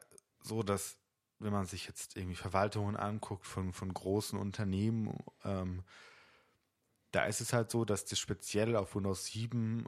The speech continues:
oder halt auf was auch immer hin entwickelt wurde, dass es damit wunderbar funktioniert, auch mit einem gewissen, das kann man sich jetzt fragen, ob es so schlau ist, aber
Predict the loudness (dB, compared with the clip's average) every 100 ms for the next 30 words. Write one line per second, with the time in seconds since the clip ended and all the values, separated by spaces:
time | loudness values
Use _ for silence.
0 | -2 2 4 4 2 -2 -4 -12 _ 2
1 | 4 4 2 2 2 2 0 -2 -6 -4
2 | -2 2 2 2 2 2 -2 0 4 4
3 | 2 2 2 4 4 6 4 4 -2 0
4 | 2 4 2 2 0 -2 -2 -2 0 0
5 | 0 2 -2 -2 -8 -20 -20 _ -18 -14
6 | -2 0 2 0 2 2 2 -2 -2 2
7 | 8 10 12 10 8 0 2 0